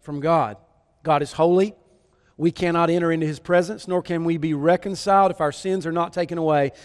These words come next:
But here, in this context of faithfulness,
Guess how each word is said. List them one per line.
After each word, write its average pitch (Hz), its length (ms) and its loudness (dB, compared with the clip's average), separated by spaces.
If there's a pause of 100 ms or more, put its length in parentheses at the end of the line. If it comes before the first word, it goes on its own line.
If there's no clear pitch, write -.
(140)
But 156 140 0
here, 220 500 4 (800)
in 160 220 -4
this 190 200 2
context 220 600 0
of 170 100 -2
faithfulness, 190 1160 -2